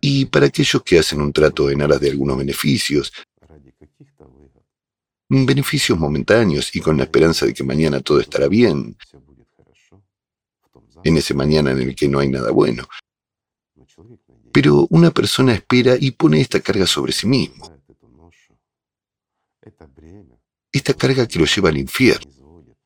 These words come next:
Todo es muy simple. No digo que el poder, cualquier poder, sea definitivamente su personalidad, infierno. No. Pero los riesgos son enormes.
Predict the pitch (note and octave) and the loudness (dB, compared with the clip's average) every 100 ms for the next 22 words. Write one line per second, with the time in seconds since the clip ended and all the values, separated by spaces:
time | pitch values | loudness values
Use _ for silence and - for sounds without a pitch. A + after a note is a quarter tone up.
0 | _ _ _ _ A#2+ B2 C3 _ _ _ | _ _ _ _ _ _ _ _ _ _
1 | _ _ _ _ _ _ _ - - E3 | _ _ _ _ _ _ _ -20 -2 2
2 | C#3+ A#2 G#2+ - C#2+ C2 - - - - | 2 2 2 0 -4 -8 -10 -12 -12 -16
3 | D3+ D3 D#3 D#3+ D3+ A2+ E2 F2 A1+ D2+ | -4 2 4 4 4 2 2 -4 2 4
4 | F#2 A1 G#1+ - - C2+ D2+ D2+ D2+ F#2 | 4 2 -6 -6 -4 -2 0 0 2 4
5 | F#2+ E2+ - - A#2 F#2+ F2 E2 D2 D#2 | 4 2 -4 0 2 2 -2 -4 -2 0
6 | C2+ D#2 D2 C#2 A#1+ A1+ - - A#1 B1+ | 0 0 -2 -4 -6 -8 -8 -6 -6 -2
7 | G2+ A#2 - - C#3 C3 - C3 - F2+ | 2 2 0 -10 -10 -6 2 2 2 -8
8 | _ _ _ G2+ C3+ F2+ - _ _ _ | _ _ _ -2 0 0 -6 _ _ _
9 | _ _ _ _ _ _ _ D#2+ D#2+ _ | _ _ _ _ _ _ _ -20 -20 _
10 | - - D3+ D3 B2+ C#3 - A#2+ A2 - | -10 0 2 2 2 2 2 2 2 0
11 | C#2 D2 G2+ G#1+ G1+ - | -2 0 0 -2 -8 -14